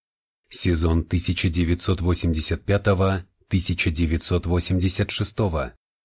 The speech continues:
Проиграв впервые с тысяча девятьсот семьдесят пятого года чемпионат, который, казалось бы, должен был принадлежать только им, Ц С К отреагировал на это добавлением в команду латыша Игорца Миглиниекса,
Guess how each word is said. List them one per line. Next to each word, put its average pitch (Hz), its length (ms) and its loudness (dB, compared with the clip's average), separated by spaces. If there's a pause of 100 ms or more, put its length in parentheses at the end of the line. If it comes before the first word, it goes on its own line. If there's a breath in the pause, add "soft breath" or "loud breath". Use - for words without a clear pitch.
(760)
Проиграв 85 540 2
впервые 85 600 0
с - 100 -2
тысяча 87 400 0
девятьсот 87 540 0
семьдесят 85 520 0
пятого 85 380 -2
года 85 320 -2
чемпионат, 82 840 -2 (340)
который, 107 460 2
казалось 101 500 2
бы, 90 160 0
должен 95 420 2
был 90 200 0
принадлежать 85 760 0
только 80 300 -2
им, 73 420 -2 (580)
Ц 98 300 2
С - 80 0
К 123 180 0
отреагировал 104 920 2
на 95 260 4
это 104 200 0
добавлением 95 760 2
в - 80 -6
команду 87 540 2
латыша 90 720 0
Игорца 95 520 -2
Миглиниекса, 98 1080 0